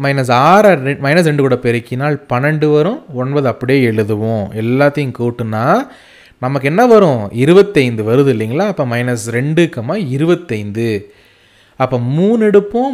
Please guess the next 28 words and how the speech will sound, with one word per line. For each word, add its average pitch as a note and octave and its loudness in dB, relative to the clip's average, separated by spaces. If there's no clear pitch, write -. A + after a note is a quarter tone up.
மூணின் E3+ -2
வர்க்கம் B2+ -2
ஒன்பது, E3 2
மைனஸ் C#3+ 0
ஆறு F3 4
கூட E3+ 2
மூணை C#3 -4
பெருக்கினால் B2 -2
மைனஸ் D3+ 0
பதினெட்டு, D#3+ -2
ஒன்பது C#3 -2
அப்படியே D#3+ 0
எழுதிக்குவோம். D#3+ -2
அப்ப C#3 -2
ஒய் C#3+ 2
என்ன D3 0
சார் D3 2
வரும் C#3+ 0
பதில்? D#3+ 2
எஸ், B2+ 2
ஒய்யின் B2 0
பதில் F3 0
சைபர். B2 2
அப்ப F3 -2
மூணு D#3 0
கமா B2 -4
சைபர் A2+ 0
வருது. G2+ -4